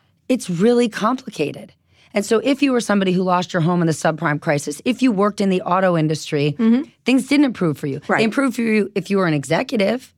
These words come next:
Speaker 2: Right.
Speaker 1: And we're looking more and more, not this capitalism versus socialism, but capitalism in its current form isn't working perfectly at all,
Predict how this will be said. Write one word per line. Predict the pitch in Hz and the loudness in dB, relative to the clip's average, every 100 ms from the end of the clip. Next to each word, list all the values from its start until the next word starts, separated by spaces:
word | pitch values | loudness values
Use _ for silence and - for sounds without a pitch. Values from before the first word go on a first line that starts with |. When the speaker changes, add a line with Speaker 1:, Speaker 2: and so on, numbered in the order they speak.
| _ _ _ | _ _ _
Speaker 2:
Right. | - - - - | -6 -6 -10 -2
Speaker 1:
And | 202 208 214 208 208 _ _ | 0 2 0 0 -4 _ _
we're | 185 202 277 | -4 0 2
looking | 262 269 - 277 214 | 2 2 2 2 2
more | 202 202 190 | 2 2 2
and | 180 | 2
more, | 170 170 | 2 0
not | 185 214 220 | 0 -2 0
this | 165 - | -2 -2
capitalism | 147 143 147 151 143 151 | -2 -2 -2 -2 0 0
versus | 151 139 147 | -2 -2 -4
socialism, | - 147 143 156 143 156 147 - - - | -4 -4 -2 -4 -2 -2 -4 -10 -10 -6
but | 196 | -2
capitalism | 254 294 311 294 208 202 - | 0 2 2 2 0 -2 0
in | 247 | -2
its | 240 | -2
current | - - 226 202 - | -6 -2 0 0 -2
form | - 156 170 220 226 - _ _ _ _ - | -2 0 2 0 -4 -10 _ _ _ _ -2
isn't | 262 277 - | 2 2 2
working | 208 226 214 190 | 0 0 0 -2
perfectly | - 220 220 170 - 131 123 139 - | 0 -2 -2 -4 -6 -6 -6 -8 -8
at | 147 | -2
all, | 151 190 131 117 151 | 2 2 0 -4 -8